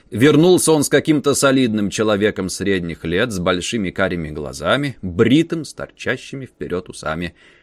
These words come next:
Шаляпин сел, поставил перед ним стакан и налил немного вина.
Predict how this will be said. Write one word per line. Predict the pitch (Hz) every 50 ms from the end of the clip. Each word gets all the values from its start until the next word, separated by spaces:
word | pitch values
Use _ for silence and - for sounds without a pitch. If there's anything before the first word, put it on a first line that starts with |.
| _ _ _ _ -
Шаляпин | - - 123 123 123 139 147 - - 131 120 110
сел, | - - - 107 107 113 131 131 - _ _ -
поставил | 87 85 - - 120 127 127 120 127 120
перед | - - 113 107 113 101
ним | 98 110 123 120
стакан | 98 - - 110 95 - - 104 117 131 127 117
и | - 131 127
налил | 117 113 104 101 113 127 127
немного | 123 120 113 107 101 104 107 101 101 113
вина. | 95 95 90 87 87 85 85 -